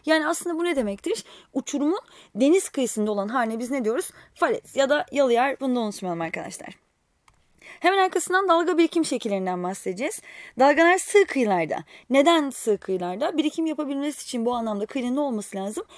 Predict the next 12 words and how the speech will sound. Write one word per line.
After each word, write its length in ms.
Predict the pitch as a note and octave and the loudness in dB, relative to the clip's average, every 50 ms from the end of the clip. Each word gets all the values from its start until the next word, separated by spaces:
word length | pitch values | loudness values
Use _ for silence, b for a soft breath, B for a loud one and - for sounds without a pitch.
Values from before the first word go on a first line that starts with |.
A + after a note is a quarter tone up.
| B B B | B B B
Derin 340 | F#3 A3+ C4+ B3+ C4 B3 A3+ | 2 2 4 4 4 2 0
değil, 260 | G3+ B3+ E4+ F#4+ D#4+ | 0 -2 -2 -2 -2
aksine 240 | C#4 - - D4 F4 | -4 -4 -6 -6 -6
sığ 260 | - - - D#4 C4 | -4 -2 0 2 2
olması 380 | A#3 G#3 F#3 F3 D#3+ - - E3 | 2 2 0 -4 -8 -10 -10 -10
lazım. 360 | E3 D3+ - - - - - B B B B B B B | -10 -10 -10 -12 -16 -20 -20 B B B B B B B
Sığ 240 | - - - F#4+ G4 | -8 0 0 2 2
kıyılarda 420 | - E4+ D4 B3+ A#3+ G#3+ G#3+ G#3+ | 2 2 4 4 4 4 4 4
deniz 240 | A#3+ C4+ D#4 D#4+ - | 2 0 0 -2 -2
tabanından 440 | - D4+ C4+ C#4 C4+ C4+ B3+ B3 A#3+ | -4 -4 -2 -2 -2 -2 -2 0 2
aldığı 380 | A3+ A#3+ B3+ A3+ A#3 C4+ C#4 | 2 2 2 2 2 2 2
malzemeyi 580 | B3+ A#3+ A#3+ A#3 A3 G3 A3 G#3+ G#3 F#3+ E3 - | 2 2 2 0 0 0 0 0 0 -2 -2 -4